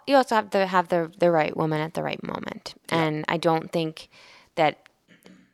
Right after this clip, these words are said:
Speaker 1: as it stood, there was the right person at the right moment. Now,
Speaker 2: Well,
Speaker 1: I
Speaker 2: but
Speaker 1: think,
Speaker 2: Kamala,
Speaker 1: I think,
Speaker 2: I think, would have been.
Speaker 1: but it wasn't the right moment for her. I
Speaker 2: Yeah.
Speaker 1: think now would be the right moment for her.
Speaker 2: Yeah.
Speaker 1: And I think if Biden hadn't gotten in the race, it could be very different.
Speaker 2: Yeah.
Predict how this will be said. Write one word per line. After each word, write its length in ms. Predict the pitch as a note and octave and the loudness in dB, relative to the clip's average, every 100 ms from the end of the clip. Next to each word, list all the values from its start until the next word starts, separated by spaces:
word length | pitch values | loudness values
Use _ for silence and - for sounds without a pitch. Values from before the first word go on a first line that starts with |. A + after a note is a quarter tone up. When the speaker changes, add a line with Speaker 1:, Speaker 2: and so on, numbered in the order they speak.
| _ _ _ | _ _ _
Speaker 1:
as 200 | F3 E3+ | 2 2
it 200 | E3 - | -2 -6
stood, 800 | - - - F3+ D#3 D3+ D3 D3+ D#3 _ _ _ _ _ _ | -6 -6 2 4 4 2 -2 -4 -16 _ _ _ _ _ _
there 140 | E3+ D#3+ | -2 0
was 260 | D3+ D3+ | 0 -2
the 120 | D3 D#3 | -6 -4
right 220 | D3 - | -4 -6
person 340 | - D3 - | -10 -10 -8
at 140 | D3 C#3+ | -10 -8
the 80 | |
right 180 | D3 C#3+ | -4 -4
moment. 360 | - F#3 F3 D3+ | 0 2 4 2
Now, 240 | D3+ D3+ - - - | -2 -2 -4 -18 0
Speaker 2:
Well, 100 | D4 | 4
Speaker 1:
I 20 | C#4+ | 6
Speaker 2:
but 100 | C#4+ | 6
Speaker 1:
think, 320 | B3+ E3 - | 2 2 -2
Speaker 2:
Kamala, 320 | - A3+ - | 2 6 8
Speaker 1:
I 40 | C4 | 8
think, 40 | D3+ | 8
Speaker 2:
I 60 | |
think, 180 | B2+ A2 | 4 2
would 100 | G2 | 2
have 100 | F#2 | 0
been. 200 | F2+ G2 | -2 -4
Speaker 1:
but 120 | B2 A3+ | 4 6
it 20 | |
wasn't 220 | A3 G#3+ | 6 6
the 60 | G#3 | 2
right 120 | G3+ | 2
moment 320 | G3+ G#3+ A3+ | 4 4 2
for 80 | G3+ | 2
her. 60 | E3+ | 0
I 40 | |
Speaker 2:
Yeah. 60 | D#3+ | 2
Speaker 1:
think 140 | E3 | 0
now 280 | D#3+ D3 A#3+ | 0 6 8
would 120 | C4 | 8
be 80 | E3+ | 8
the 80 | D#3 | 4
right 140 | D3+ | 2
moment 340 | D#3 D3 D#3 E3 | -2 -4 -6 -8
for 120 | - | -10
her. 180 | D#3+ - | -8 -8
Speaker 2:
Yeah. 100 | - | -2
Speaker 1:
And 80 | E3+ | 0
I 60 | F3 | 2
think 180 | F3+ E3+ | 2 0
if 140 | E3 | 2
Biden 380 | D#3+ F3 A3 G3 | 4 4 2 -2
hadn't 280 | F3 E3 E3+ | -2 -4 -2
gotten 300 | D#3+ - D#3+ | -2 -2 -2
in 80 | |
the 80 | D#3 | -2
race, 240 | E3 E3+ F3+ | -4 -4 -6
it 80 | |
could 140 | - F#3 | -4 -2
be 100 | G3 | -2
very 420 | F#3 F#3 G#3 A#3 | -4 2 2 4
different. 560 | B3+ - - - - - | 0 -2 -8 -10 -16 -14
Speaker 2:
Yeah. 180 | B2 G2+ | -10 -10